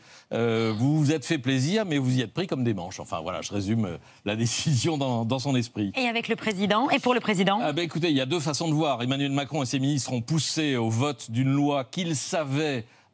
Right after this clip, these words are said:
Speaker 1: inconstitutionnelle. Ils n'avaient pas de, de, de prescience ou de contact avec les sages, mais ils l'ont dit, euh, publiquement, ici même, sur ce plateau.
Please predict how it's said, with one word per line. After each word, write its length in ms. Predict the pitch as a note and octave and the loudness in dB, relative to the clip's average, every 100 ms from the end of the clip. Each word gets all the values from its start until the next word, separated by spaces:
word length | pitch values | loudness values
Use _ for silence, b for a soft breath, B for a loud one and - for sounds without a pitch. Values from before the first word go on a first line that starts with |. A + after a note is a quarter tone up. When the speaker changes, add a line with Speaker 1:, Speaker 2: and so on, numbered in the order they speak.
| - | -8
Speaker 1:
inconstitutionnelle. 920 | C#3+ C3+ B2 A#2 G#2+ G#2 - D#3 A3+ D#3 | -4 -4 -4 -6 -8 -8 -4 -2 -2 -4
Ils 120 | F#2 | -6
n'avaient 120 | F2 | -8
pas 200 | F2 A2 | -4 -4
de, 220 | F2+ E2 D2+ | -4 -8 -12
de, 180 | E2 | -14
de 120 | D#2 F2 | -14 -12
prescience 600 | - G2+ - B2 A#2 G2+ | -8 -4 -2 -2 -4 -8
ou 80 | |
de 280 | E2 F2 D#2+ - | -12 -14 -14 -12
contact 420 | G2+ F#2 A#2 - | -8 -4 -4 -4
avec 220 | F2+ F2+ | -4 0
les 80 | C3+ | 0
sages, 280 | G#3+ G#3 C3 | 0 0 0
mais 120 | G#2+ | 2
ils 100 | A#2 | 4
l'ont 180 | C#3 D#3 | 4 2
dit, 280 | E3+ C4 D#3+ | 2 2 0
euh, 120 | A2 | -2
publiquement, 640 | C#3 B2+ E3+ A#3 A3+ F3 | 0 0 0 -2 -2 -2
ici 240 | B2+ A2+ | -4 -4
même, 240 | C#3+ D#3+ D3 | -2 -2 -2
sur 140 | A#2 | -2
ce 60 | B2 | -2
plateau. 360 | B2 D#3 B3 | -2 0 -2